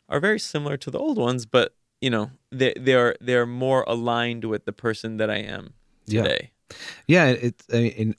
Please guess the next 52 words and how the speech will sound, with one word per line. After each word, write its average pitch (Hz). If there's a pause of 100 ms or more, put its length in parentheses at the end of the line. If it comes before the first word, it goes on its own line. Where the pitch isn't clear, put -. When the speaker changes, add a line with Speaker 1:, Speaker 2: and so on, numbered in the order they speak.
Speaker 2:
and 127
it's -
interesting 165
'cause 123
we 131
think 151
of 139
it 117
like 113
it's -
so 117
different. 110
I, 123
I 131
can 127
get 123
how 120
it 110
was 110
a 101
process 113
for -
you 117
to 101
go 104
from, 95 (320)
"Okay, 107
he's 101
gonna 107
get 101
married 101 (240)
to, -
and 90
have 90
a, 87
we're 95
gonna 90
have 80
a 87
bride, 123
and 98
it's 90
gonna 95
be 92
so 92
beautiful," 123
and 101
now 107
it's 104
a 110
man, 117
which 110